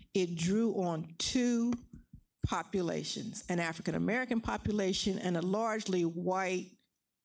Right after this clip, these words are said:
Jewish population. In fact, when we found white kids who weren't Jewish, we figured they had gotten kicked out of Catholic school. It's like, "What you doing? What you doing here?" Right? <laughs> You got kicked out of Roman Catholic.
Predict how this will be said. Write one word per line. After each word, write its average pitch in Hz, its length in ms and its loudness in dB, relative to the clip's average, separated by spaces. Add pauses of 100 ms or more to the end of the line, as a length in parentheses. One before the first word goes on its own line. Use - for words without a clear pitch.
(140)
Jewish 196 720 2
population. - 760 -2
In 175 60 0
fact, 185 320 -2
when 175 180 2
we 202 160 4
found 180 580 0
white 190 240 0
kids 185 280 2
who 180 100 4
weren't 180 240 0
Jewish, 190 320 2
we 180 140 2
figured 180 280 0
they 175 120 2
had 185 100 -2
gotten 190 240 -2
kicked 190 280 -2
out 185 140 0
of 185 100 -4
Catholic 190 380 -2
school. - 380 -4
It's 190 100 -8
like, 190 160 -2
"What 311 160 -2
you 349 120 2
doing? 220 240 2 (260)
What 508 180 0
you 415 160 0
doing 220 380 0
here?" 185 300 0
Right? 285 340 -2
<laughs> 294 560 -2
You 427 160 2
got 302 240 0
kicked 233 280 2
out 214 160 2
of 196 60 2
Roman 190 320 2
Catholic. 180 520 0